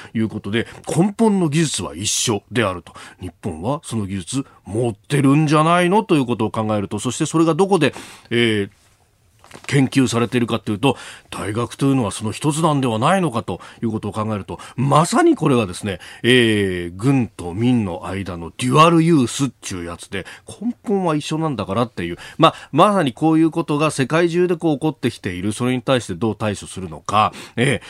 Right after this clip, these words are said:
えー、日本の国内で自衛隊相手にはなかなか研究はできないけれども、海外との、お、共同研究はっていうことになるとですね、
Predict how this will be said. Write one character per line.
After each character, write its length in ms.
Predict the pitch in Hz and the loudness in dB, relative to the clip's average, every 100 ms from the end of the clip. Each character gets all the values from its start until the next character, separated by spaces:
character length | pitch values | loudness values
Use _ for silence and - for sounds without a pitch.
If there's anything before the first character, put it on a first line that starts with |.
| - - | -6 4
え 960 | 131 131 123 117 113 110 107 104 101 | 6 8 6 6 4 4 2 2 2
ー、 60 | 107 | 2
日 80 | 135 | 2
本 260 | 160 208 214 | 0 -2 -2
の 100 | 202 | -2
国 300 | 196 220 214 | -2 0 2
内 160 | 202 | 2
で 100 | 170 | 2
自 220 | 147 143 | 0 2
衛 100 | 180 | 2
隊 220 | 175 196 180 | 2 0 2
相 180 | 190 | 0
手 120 | 180 185 | 0 0
に 80 | |
は 100 | 190 | 2
な 140 | 147 131 | 0 0
か 100 | 143 | 0
な 120 | 143 | 0
か 140 | 147 | -2
研 280 | - 151 143 | 0 0 0
究 140 | 156 151 | 2 2
は 120 | 139 | 0
で 100 | 135 | -2
き 100 | 147 | 0
な 100 | 135 | -2
い 80 | 117 | 0
け 100 | 131 | -2
れ 80 | |
ど 80 | 143 | 0
も、 140 | 156 147 | -2 -2
海 260 | 190 202 | -2 -2
外 220 | 185 160 | 0 -2
と 160 | - 180 | 0 0
の、 180 | 170 - - - | 0 -2 -10 -2
お、 300 | 123 127 117 | 4 4 4
共 240 | - 135 135 | 2 0 2
同 180 | 143 | 0
研 240 | - 147 131 | 2 -2 0
究 160 | 110 | -2
は 160 | 110 170 | 4 4
っ 80 | - | 2
て 140 | 139 | -6
い 20 | |
う 40 | 104 | -6
こ 100 | 95 | -6
と 100 | 98 | -8
に 60 | 92 | -8
な 80 | |
る 80 | 92 | -8
と 100 | 90 | -10
で 60 | 80 | -12
す 80 | |
ね、 80 | 95 | -12